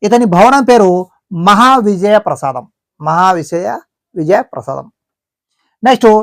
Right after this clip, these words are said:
ఈయన వేసిన శాసనం వచ్చేసి హాదిగుంప శాసనం, very, very important అమ్మా. ఉదయగిరి, ఒడిస్సా అమ్మా. ఉదయగిరి కొండలో ఉంది, ఒడిస్సా. ఇది జైన మతానికి సంబంధించింది. కళింగ ఖారవేలుడు జైన మతస్థుడు అమ్మా. నెక్స్ట్ ఇతని చేతిలో మొదటి శాతకర్ణి,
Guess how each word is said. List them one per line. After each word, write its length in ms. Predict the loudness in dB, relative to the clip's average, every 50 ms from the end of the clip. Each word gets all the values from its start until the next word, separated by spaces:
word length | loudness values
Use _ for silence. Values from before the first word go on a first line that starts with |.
| -2 -2 0
ఈయన 220 | 0 2 2 4
వేసిన 340 | 4 4 4 4 2 0 0
శాసనం 380 | 2 2 2 2 2 2 0 0
వచ్చేసి 360 | 0 0 -2 -2 0 0 0
హాదిగుంప 580 | 0 2 2 2 2 2 0 -2 -2 -2 0 0
శాసనం, 340 | -2 -2 -4 -8 -8 -6
very, 200 | -6 -2 -2 -2 -2
very 120 | 0 -2 -2
important 240 | -2 -2 -2 -4 -4
అమ్మా. 180 | -6 -10 -14 -14 -14 _ _ _ _
ఉదయగిరి, 560 | -6 -2 0 0 0 0 0 -2 -2 -4 -6 _ _ _ _ _ _ _ _ _ _ _ _ _ _ _ 0
ఒడిస్సా 320 | 0 2 2 0 0 0
అమ్మా. 220 | 0 0 -2 -6 -8 _
ఉదయగిరి 400 | -10 -4 -2 0 0 0 -2 -2
కొండలో 320 | -2 -2 0 0 0 0 -2
ఉంది, 160 | -2 -4 -4
ఒడిస్సా. 600 | -4 -4 -6 -6 -6 -2 -2 -2 -2 -2 -4 -8 _ _ _ _ _ _
ఇది 160 | -6 -6 -4
జైన 400 | -4 0 2 4 4 4 2 0
మతానికి 480 | 0 0 0 2 2 2 2 2 0 -2
సంబంధించింది. 680 | -2 -2 -2 -2 -2 -2 -2 -8 -12 -16 -20 -20 _ _ _ _ _ _ _ _ -4
కళింగ 280 | -2 -2 0 -2 -2
ఖారవేలుడు 460 | 0 2 2 2 2 2 0 -2 -2 -2
జైన 260 | 0 0 0 0 -2
మతస్థుడు 420 | -4 -4 -4 -4 -8 -10 -16 -20
అమ్మా. 160 | -18 -20 -20 -20 _ _ _ _ _ _ _ _ _ _ _ _ _ _ _ _ _ -2
నెక్స్ట్ 220 | 0 0 2 2
ఇతని 300 | 2 2 4 4 2 2
చేతిలో 580 | 4 4 2 2 4 4 4 4 4 4 2 0
మొదటి 400 | -2 0 0 0 2 2 0 0
శాతకర్ణి, 640 | 0 0 0 0 0 -2 -2 -2 -2 -4 -4 -6